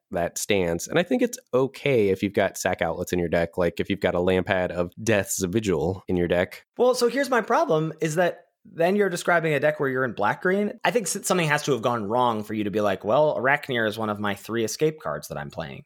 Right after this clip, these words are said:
Speaker 1: Yeah, that's probably true.
Speaker 2: Yeah, I, I think folks would do well to not put this in their deck.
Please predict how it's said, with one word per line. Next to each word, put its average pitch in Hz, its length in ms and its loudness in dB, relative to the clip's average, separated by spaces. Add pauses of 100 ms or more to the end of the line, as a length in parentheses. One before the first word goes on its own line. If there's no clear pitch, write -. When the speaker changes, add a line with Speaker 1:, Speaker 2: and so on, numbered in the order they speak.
Speaker 1:
Yeah, 156 380 2
that's 156 160 2
probably 85 400 -2
true. 82 280 -4 (200)
Speaker 2:
Yeah, - 160 -10
I, - 240 -4
I - 20 -2
think 175 380 0
folks 127 420 -2
would 101 160 -2
do 110 180 0
well 104 360 2
to - 140 -6
not 90 260 -2
put - 180 -8
this - 160 -6
in 87 80 -6
their 73 140 -6
deck. - 400 -10